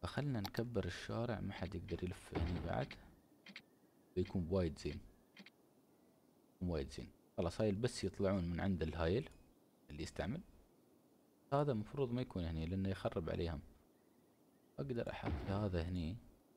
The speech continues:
وهذا هني بيكون أفضل.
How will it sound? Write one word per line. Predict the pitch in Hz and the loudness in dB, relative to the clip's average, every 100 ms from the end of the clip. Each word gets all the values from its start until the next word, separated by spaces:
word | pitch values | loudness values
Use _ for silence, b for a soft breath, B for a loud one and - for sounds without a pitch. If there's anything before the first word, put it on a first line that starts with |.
| - - - - - - - - _ _ - _ _ _ _ - - | -20 -20 -20 -20 -20 -20 -20 -20 _ _ -20 _ _ _ _ -20 -6
وهذا | 95 95 76 85 | 0 0 2 2
هني | 95 | 2
بيكون | 80 85 - 98 | 0 0 0 -2
أفضل. | - 85 | -2 -4